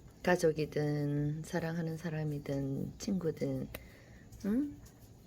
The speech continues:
보고 싶은 사람, 만나고 싶은 사람 만나고 그 사람들한테 사랑받고 있다는 것을 느끼는 게 행복입니다.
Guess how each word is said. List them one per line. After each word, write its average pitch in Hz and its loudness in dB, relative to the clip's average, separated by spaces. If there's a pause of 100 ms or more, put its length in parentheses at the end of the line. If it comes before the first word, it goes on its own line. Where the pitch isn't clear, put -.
(120)
보고 170 4
싶은 165 -2
사람, 165 -2
만나고 170 4
싶은 160 -4
사람 156 -2 (560)
만나고 147 2 (1000)
그 202 4
사람들한테 175 0 (680)
사랑받고 190 4
있다는 147 2
것을 - -4
느끼는 143 2
게 - -12 (540)
행복입니다. 160 0